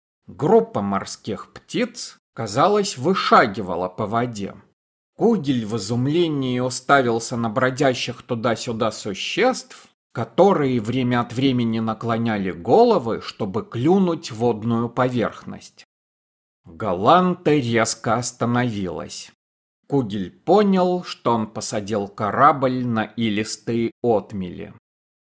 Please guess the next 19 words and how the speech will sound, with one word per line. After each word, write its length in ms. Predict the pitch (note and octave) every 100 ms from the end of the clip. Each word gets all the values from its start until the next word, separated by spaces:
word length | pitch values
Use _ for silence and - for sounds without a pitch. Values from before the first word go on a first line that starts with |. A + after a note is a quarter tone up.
| _ _ _
В 220 | _ -
четверти 680 | - D3+ B2 A2+ G#2+ - -
мили 480 | G2 G#2+ D#3 G#3 G3+
от 280 | G3+ G3 F#3+
них 420 | F#3 F#3 F3+ -
шхуна 580 | - - - D3 C3+ A2
встала 520 | G#2+ - - G#2+ G2
на 180 | F#2 F#2
якорь 720 | F2+ F#2 D#3+ F#3 D#3 C#3 - -
и 120 | G2
спустила 760 | - - G#2+ - - A2 G#2+
шлюпку. 760 | G#2+ - A2 F#2 E2+ - - - _ _ _ _ _
Госпожа 580 | - G#2+ - B2 B2 D#3+
Сольдинг 680 | - C3+ A2 F#2+ G#2 F#2+ -
и 80 | F#2+
девушки 760 | F2 D3+ G3+ F#3 - - C#3+
возбуждённо 1040 | C3+ A#2 F#2+ F#2+ G2 F#2+ G#2 A#2+ A#2+ A2+
замахали 680 | A2+ G#2+ G2+ G2+ - G2 F2+
руками. 800 | G2 G#2+ G#2 - F#2 D#2+ D#2+ D#2